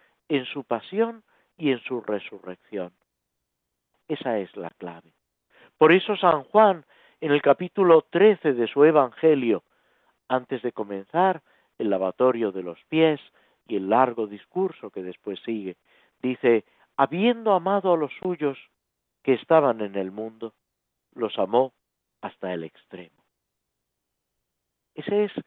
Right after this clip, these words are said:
el punto crucial. Ahí es donde tenemos que fundamentar nuestras actitudes, nuestros comportamientos,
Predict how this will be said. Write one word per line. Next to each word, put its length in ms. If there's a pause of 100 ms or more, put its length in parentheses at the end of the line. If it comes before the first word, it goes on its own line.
(260)
el 140
punto 540
crucial. 680 (840)
Ahí 240
es 120
donde 280
tenemos 440
que 120
fundamentar 960 (880)
nuestras 540
actitudes, 800 (360)
nuestros 460
comportamientos, 1080